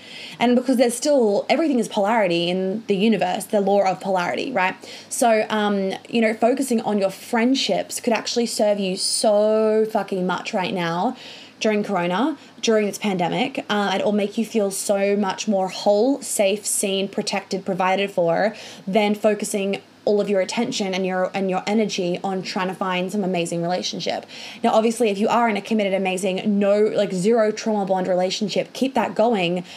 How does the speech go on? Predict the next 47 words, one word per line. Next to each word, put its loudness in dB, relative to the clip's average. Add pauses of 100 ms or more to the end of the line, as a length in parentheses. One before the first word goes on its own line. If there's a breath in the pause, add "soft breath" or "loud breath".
(140 loud breath)
Keep 0
that, 4
if -2
you're 4
dating 2
or 0
whatever, 2
keep -4
that 0
going. 2 (280)
And 2 (260 loud breath)
please 2
make 0
sure 0
that 0
you're 0
also 0
focusing -2
on -2
your -2
friendships, -2 (600)
right? 2
Because -4
friendships 0
last. 0
Friendships 0
create 0
sa-, -2
a -2
lot 4
of, 2
a 0
lot 2
of -2
safety 0 (340 loud breath)
that 2
in 4
the 4
beginning 2
of 2
a 4
relationship 0
you 2
may 4
not 0
have, -2
especially 0